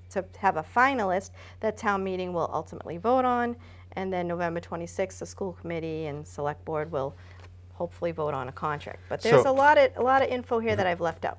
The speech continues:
Speaker 2: Very fast process.
Speaker 1: Yes, very
Speaker 2: and,
Speaker 1: fast.
Speaker 2: and
Speaker 1: But,
Speaker 2: a
Speaker 1: but
Speaker 2: lot
Speaker 1: what
Speaker 2: of hope that we'll find
Speaker 1: Yes.
Speaker 2: someone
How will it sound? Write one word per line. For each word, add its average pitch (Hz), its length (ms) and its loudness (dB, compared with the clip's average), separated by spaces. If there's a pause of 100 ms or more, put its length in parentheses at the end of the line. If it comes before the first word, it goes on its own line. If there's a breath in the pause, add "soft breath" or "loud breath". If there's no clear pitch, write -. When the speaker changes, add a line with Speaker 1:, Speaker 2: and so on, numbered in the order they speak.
(120)
Speaker 2:
Very 117 400 8
fast 113 440 2
process. 85 800 0
Speaker 1:
Yes, - 320 0
very 277 200 4
Speaker 2:
and, - 100 -4
Speaker 1:
fast. 226 400 4
Speaker 2:
and 85 460 -2
Speaker 1:
But, - 140 -2
Speaker 2:
a - 120 -20
Speaker 1:
but - 80 -12
Speaker 2:
lot - 40 8
Speaker 1:
what 104 120 10
Speaker 2:
of - 100 2
hope 98 300 4
that 87 160 0
we'll 82 140 -2
find 101 440 0 (200)
Speaker 1:
Yes. 190 180 2
Speaker 2:
someone 82 320 0